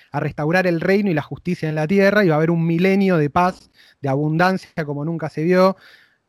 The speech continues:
que también cumple con las profecías del Antiguo Testamento, donde dice, "El león vivirá junto a la serpiente o junto al cordero,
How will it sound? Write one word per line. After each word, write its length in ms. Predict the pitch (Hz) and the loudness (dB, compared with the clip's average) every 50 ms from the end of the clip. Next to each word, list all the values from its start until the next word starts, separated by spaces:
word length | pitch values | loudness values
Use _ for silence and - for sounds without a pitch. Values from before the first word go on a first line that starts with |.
| _ - | _ -4
que 140 | - 156 | -2 0
también 380 | 147 165 165 175 196 226 220 208 | 0 0 0 2 2 2 0 0
cumple 380 | - 240 254 240 226 214 190 175 | 2 2 2 2 2 0 0 0
con 100 | 160 156 | 0 0
las 120 | 151 135 | 0 -2
profecías 460 | - 156 151 135 147 143 - 196 196 160 | -4 -6 -8 -8 -8 -6 -4 -2 0 0
del 120 | 151 151 | 0 -2
Antiguo 240 | 147 151 175 180 165 | -2 0 0 0 0
Testamento, 480 | 156 151 165 165 180 196 202 196 190 | 0 -2 -2 0 2 2 2 2 2
donde 180 | 170 151 139 139 | 0 0 0 0
dice, 360 | 147 156 - - 156 139 135 | -2 -2 0 -2 -2 0 0
"El 140 | 151 147 147 | 0 0 2
león 380 | 147 156 165 175 185 190 190 180 | 4 6 6 6 6 4 4 2
vivirá 380 | 156 151 147 147 151 165 165 151 | 2 2 2 2 2 0 0 -2
junto 240 | - - 151 143 | -2 -4 -6 -4
a 40 | 147 | -4
la 100 | 143 135 | -4 -4
serpiente 640 | - 156 151 - - 196 208 202 196 190 185 160 156 | -6 -6 -6 -2 0 2 2 2 2 0 -2 -2 -2
o 160 | 147 135 131 127 | -2 -2 -4 -6
junto 240 | - - 156 151 | -6 -8 -6 -4
al 60 | 139 127 | -4 -2
cordero, 720 | 135 135 151 170 196 202 196 196 185 185 185 185 180 - | -2 -2 0 2 4 4 6 6 4 4 2 2 0 -2